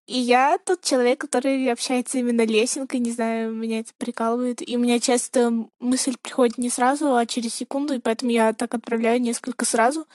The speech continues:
И у многих тоже так, но у многих это и раздражает, когда ты смотришь, там плюс семь сообщений, а в итоге это <laughs> одна мысль, просто разрубленная на лесенку.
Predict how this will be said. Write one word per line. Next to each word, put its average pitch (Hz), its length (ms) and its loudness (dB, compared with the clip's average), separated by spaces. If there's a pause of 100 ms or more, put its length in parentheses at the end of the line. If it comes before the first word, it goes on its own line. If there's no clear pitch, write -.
(600)
И 247 300 -2
у - 140 -2
многих 233 420 0
тоже 247 280 -4
так, 269 280 2
но 269 220 -2
у - 20 0
многих 247 440 -2
это 254 240 -2
и 269 100 2
раздражает, 254 600 -2
когда 233 300 -4
ты 233 260 -6 (400)
смотришь, 277 480 -2
там 233 300 2
плюс 240 280 -2
семь 240 240 0
сообщений, 262 720 -2
а 226 100 -4
в 226 100 -8
итоге 254 340 0
это 254 160 0
<laughs> 262 200 4
одна 247 300 2
мысль, 247 360 -4
просто 247 440 -2
разрубленная 233 760 -2
на 220 160 -4
лесенку. 254 560 -8